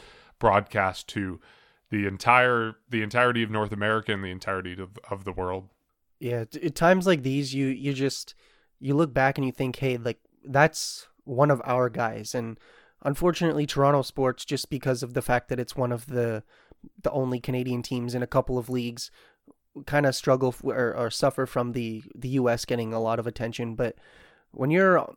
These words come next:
Speaker 2: when you're basically on Prime T V, everybody's watching you. Like, yeah, maybe not everybody puts as much emphasis on the All-Star break or, or the All-Star game, uh, anymore, just because there's no World Series implications.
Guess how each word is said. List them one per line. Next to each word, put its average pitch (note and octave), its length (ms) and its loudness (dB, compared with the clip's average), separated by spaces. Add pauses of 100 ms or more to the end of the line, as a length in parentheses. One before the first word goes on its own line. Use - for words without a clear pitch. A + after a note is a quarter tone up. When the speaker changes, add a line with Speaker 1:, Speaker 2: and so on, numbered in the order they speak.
(280)
Speaker 2:
when D3+ 200 -4
you're G#3 140 6
basically D#3 420 2
on A#2+ 140 2
Prime B2+ 320 4
T B2 200 -2
V, B2 380 -2
everybody's C3+ 520 2
watching A#2+ 340 0
you. C#3 160 0
Like, C3 160 0
yeah, D3 140 4
maybe C#3+ 260 0
not B2+ 200 0
everybody A#2+ 540 -2 (340)
puts C#3 220 0
as B2 240 -2
much C3 160 0
emphasis B2+ 440 -4
on B2+ 100 0
the A#2 60 0
All-Star B2 360 0
break B2+ 360 -4 (120)
or, B2+ 140 -2
or B2+ 140 0
the B2 100 -2
All-Star B2 320 0
game, A#2+ 420 -4
uh, - 300 -14
anymore, A#2+ 400 0
just A#2 200 -8
because A#2+ 240 -8
there's B2 200 -8
no B2 100 0
World A#2 240 -2
Series A#2+ 300 -4
implications. C3 640 -6